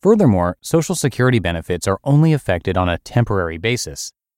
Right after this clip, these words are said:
The moment you stop working, your benefits return to normal. If your benefits are reduced,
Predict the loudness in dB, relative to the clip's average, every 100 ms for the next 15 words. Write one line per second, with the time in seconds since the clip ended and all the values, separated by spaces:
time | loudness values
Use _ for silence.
0 | _ -2 2 4 2 0 -4 -2 2 2
1 | 2 -4 -2 -2 0 -2 -4 -6 -8 -6
2 | -6 -4 -4 -2 0 2 2 0 -8 _
3 | _ _ _ -6 -2 2 2 2 -2 0
4 | 0 2 0 -4 -10